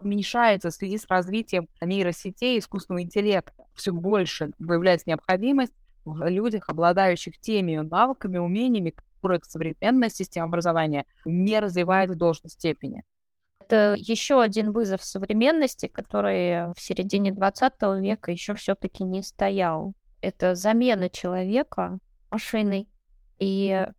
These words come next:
Speaker 2: какими умениями, навыками, способностями должен обладать человек, развитие в себе, имя в какой-то мере, может, обладает, а, от Бога, да, но развитие в себе для того, чтобы остаться человеком,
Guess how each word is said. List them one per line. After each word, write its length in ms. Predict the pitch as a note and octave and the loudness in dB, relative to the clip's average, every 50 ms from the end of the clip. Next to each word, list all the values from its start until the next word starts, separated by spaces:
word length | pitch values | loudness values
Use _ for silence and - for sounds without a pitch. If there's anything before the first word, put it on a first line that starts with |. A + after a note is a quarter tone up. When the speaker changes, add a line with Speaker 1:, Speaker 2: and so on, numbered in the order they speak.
| _ _ _ _ _ _ _ _ | _ _ _ _ _ _ _ _
Speaker 2:
какими 760 | - G#3+ G#3 - _ - - B3 A3+ G#3 G3 F#3 F3+ F3+ - - | 0 0 0 0 _ -4 -2 0 2 2 2 2 2 0 0 -2
умениями, 960 | - G#3 G3+ G3+ G3+ G3+ G#3 G3+ F#3+ F#3 F3+ F3 F3 E3+ F3 F3 - G3 G#3 - _ _ _ _ - | -2 -2 -2 0 0 0 0 0 0 0 0 -2 -2 -2 -2 -4 -4 -6 -8 -12 _ _ _ _ -8
навыками, 600 | F3+ F#3+ G#3 G#3+ G#3 F#3 F#3 - - F#3 F3+ F3+ | -4 0 0 2 2 0 -2 -4 -4 -4 -4 -4
способностями 1200 | - - - F3 F#3 - - - G#3+ G#3+ G3+ G3 F#3 F#3 - - - F3+ F3+ F3+ E3+ E3+ D#3+ - F#3 | -6 -4 -4 -4 -4 -2 0 0 0 2 2 0 -2 -2 -4 -6 -4 -2 0 2 2 0 0 -2 -2
должен 460 | F#3+ G3+ F#3 F3+ F3+ F3+ - F3+ F3+ | -2 -2 0 -2 -2 -4 -6 -6 -6
обладать 500 | F3+ F3+ F#3 F#3+ F#3+ F#3+ F#3+ F3 E3 - | -4 -2 0 0 2 2 2 0 -2 -4
человек, 600 | - - - F#3 F#3 F#3 G3+ A3+ C#4+ F4+ - - | -8 -8 -6 -4 -2 0 2 2 2 2 0 0
развитие 640 | G#3+ F#3 F#3 F3+ F3 F3 G3 A3 C4+ - - - A3+ A3+ | 0 0 0 -2 -4 -4 -2 -2 -2 -2 -2 -2 -2 -2
в 80 | - | -6
себе, 400 | - - F#3+ F#3+ F#3 F3+ E3+ - - | -8 -6 -4 -2 -2 -2 -4 -4 -4
имя 280 | - F#3 F#3 F#3 F3+ F#3 | -4 -2 0 0 0 -2
в 80 | - - | -4 -6
какой-то 420 | - F#3 - - F#3+ F3 - - F3 | -8 -10 -6 -6 -6 -6 -6 -4 -4
мере, 220 | F3+ F#3 F3+ F3+ F#3+ | -4 -4 -4 -4 -4
может, 320 | G3 F3+ F3+ - - - - - | -4 -6 -8 -10 -14 -12 -10 -8
обладает, 680 | G3+ A3+ - G#3 G#3 A#3+ C4+ E4 D#4+ C4 A3 - - | -4 -2 -2 2 4 4 4 6 4 4 2 0 -2
а, 260 | - - D#3+ F#3+ - | -2 0 0 0 -2
от 80 | G3+ - | -4 -6
Бога, 360 | G3 G3+ G3+ G3 F#3 F#3 G#3+ F#3+ | -6 -6 -4 -4 -4 -6 -6 -4
да, 140 | - G3+ A#3 | 0 0 0
но 200 | A#3+ G#3 G3 F#3 | 0 0 -2 -2
развитие 520 | F#3 F#3 F#3 F#3+ G3 A#3 C4 - - G#3 F3 | -4 -4 -4 -4 -2 -4 -4 -4 -4 -8 -8
в 60 | - | -8
себе 380 | - - - F#3 F#3+ F#3 F#3 - _ _ _ _ _ _ _ _ _ _ _ - | -10 -8 -6 -4 -4 -4 -4 -6 _ _ _ _ _ _ _ _ _ _ _ -4
для 100 | G3+ G3 | -4 0
того, 260 | - G3 G3 G#3 G#3 | 2 2 2 2 0
чтобы 540 | G3+ - - - G#3 G3 G3 F#3+ F3+ D#3+ - - _ _ _ - | -4 -6 -4 -4 -4 0 2 2 0 0 -2 -6 _ _ _ -8
остаться 640 | - F#3 - - - F#3 F3+ E3+ - - - - | -8 -8 -6 -2 2 2 2 2 0 -6 -16 -14
человеком, 840 | - - - F3 F3 F3+ F#3 G3+ B3 D#4 D#4 - - A3+ G#3+ A3 A3 | -8 -4 -2 0 0 0 0 2 0 0 0 -2 -2 -2 -2 -4 -6